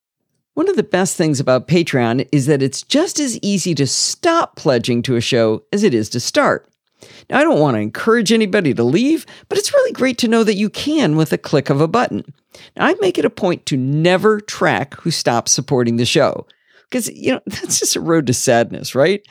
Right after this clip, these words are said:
And I don't want to make anyone feel guilty or sad for stopping. That's just not what we're all about here. But I did want to give a shout out to Martin, who was a supporter for a couple of years, evidently took a break, and then just came back as a patron of the show. He exercised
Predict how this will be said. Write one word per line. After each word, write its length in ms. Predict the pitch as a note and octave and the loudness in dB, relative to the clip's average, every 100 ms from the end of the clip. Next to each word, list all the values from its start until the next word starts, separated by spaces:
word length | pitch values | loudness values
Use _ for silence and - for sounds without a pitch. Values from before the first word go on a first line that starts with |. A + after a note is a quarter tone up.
| - _ | -20 _
And 100 | F4+ | -2
I 20 | |
don't 160 | D5 A4+ | -2 -2
want 120 | D4+ | -2
to 40 | |
make 220 | A#3+ G3+ G#3 | 0 0 2
anyone 300 | G3+ D#3 C3+ | 2 0 0
feel 200 | D3+ B2+ | 0 0
guilty 520 | G2+ C#3+ D3 E3+ C#3 | 2 0 2 2 2
or 80 | A2+ | 2
sad 400 | - C#3 C#3+ C3+ | 2 2 2 0
for 160 | B2+ | -4
stopping. 500 | - C#3+ C3+ D3+ D3+ | -2 0 0 0 -2
That's 240 | D#3+ D4+ - | -2 -6 -4
just 240 | - - | -6 -6
not 340 | E3 A#3+ C#4 | -4 -4 -2
what 160 | G3 G3+ | -2 -2
we're 160 | F#3 C#3 | 0 0
all 200 | C#3+ C#3+ | 2 2
about 340 | A#2 A#2+ - | 2 0 0
here. 260 | F#2 G1+ - _ _ - - | -6 -10 -16 _ _ -20 -6
But 80 | G3 | 0
I 60 | A3+ | 0
did 240 | G3+ F4+ | 2 -2
want 140 | A#4+ A4+ | -2 -6
to 80 | |
give 140 | D4+ A#3 | -4 -2
a 60 | |
shout 340 | A#3 - A3 E3 | 0 0 2 2
out 180 | B2+ - | 0 0
to 100 | C3 | -2
Martin, 540 | C3+ A3+ - G#2+ C#3 - _ | 0 -2 -2 -6 -8 -10 _
who 100 | - | -4
was 180 | G#3+ G#3 | -2 0
a 80 | G#3 | -2
supporter 460 | A#3+ G#3 E4+ A#4+ | -4 -4 -4 -2
for 160 | F#4+ C#4+ | -2 -2
a 40 | |
couple 300 | A#3 C4 - | -2 -4 0
of 120 | D#3+ A2 | -2 0
years, 380 | A2+ A2 D3+ - _ - | 0 0 -2 -6 _ -2
evidently 380 | D#3+ C#3+ - A#2+ | 0 0 0 -2
took 220 | C3+ - | -2 -2
a 40 | |
break, 520 | G#2 C4 C4+ A#3 - _ | 0 2 2 0 -6 _
and 120 | - | -2
then 160 | C#4 B3+ | 0 0
just 320 | - D#4 E4+ | 0 -2 -2
came 200 | - G#3+ | -2 0
back 280 | D3+ B2+ C3 | 0 0 -2
as 160 | - D#3+ | -4 -4
a 60 | E3+ | -2
patron 420 | D3+ B2 C3 A#2+ | -2 -2 -4 -4
of 80 | A2 | -2
the 80 | |
show. 420 | B2+ - F3 E2+ - _ - _ | -2 2 2 0 -4 _ -20 _
He 200 | D#4+ C#4+ | 0 2
exercised 600 | D3+ - F#3 A3 A#3 | 0 -4 -2 0 0